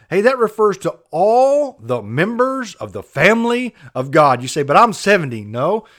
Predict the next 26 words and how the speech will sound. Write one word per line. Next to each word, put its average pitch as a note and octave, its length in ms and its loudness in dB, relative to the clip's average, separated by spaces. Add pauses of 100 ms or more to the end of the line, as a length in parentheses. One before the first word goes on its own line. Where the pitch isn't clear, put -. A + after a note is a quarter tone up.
(220)
Listen C#3+ 140 -8
to G#3 80 -4
what G#3+ 80 -4
the F3+ 60 -4
Bible F3+ 300 0
says. F#2+ 460 -10 (320)
You're A3+ 180 -2
a C#3+ 60 2
little A3 260 2
child. F#3 560 -2 (240)
You're C4 160 -2
in C3+ 180 -4
God's G3 500 4 (340)
family. G2 1000 -6 (400)
Listen D4 220 -6
to C4 60 0
what A3+ 100 4
it G3 60 -2
says F#3+ 240 2
in D#3+ 100 -2
Luke F#3 240 2
chapter E3 340 -2
seventeen, D3 460 -2
verse C#3 240 -2
number B2 200 -4
two. F2+ 340 -10